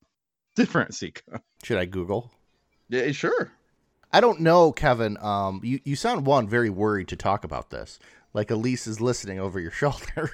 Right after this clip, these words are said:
Speaker 2: or something.
Speaker 1: Not as far as I know.
Speaker 2: So, uh, we get the Glow rap intro, and then we get right into match number one,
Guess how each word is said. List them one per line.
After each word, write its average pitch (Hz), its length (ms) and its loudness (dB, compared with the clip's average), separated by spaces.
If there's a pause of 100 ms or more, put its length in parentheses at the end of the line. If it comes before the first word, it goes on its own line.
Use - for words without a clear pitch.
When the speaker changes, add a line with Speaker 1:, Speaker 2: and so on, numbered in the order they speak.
(100)
Speaker 2:
or 139 60 -6
something. - 760 -6 (260)
Speaker 1:
Not 117 120 -6
as 151 100 -12
far 165 160 -4
as 131 120 -4
I 110 60 -2
know. 82 260 -6 (240)
Speaker 2:
So, 120 260 2 (300)
uh, 147 200 6
we 190 100 2
get 349 160 6
the - 80 -4
Glow 156 420 4
rap 127 420 4 (100)
intro, 156 640 6
and 147 180 2
then 269 140 0
we 214 80 -4
get 160 180 2
right 165 260 6
into 170 320 0
match 135 460 2
number 104 360 2
one, 151 440 6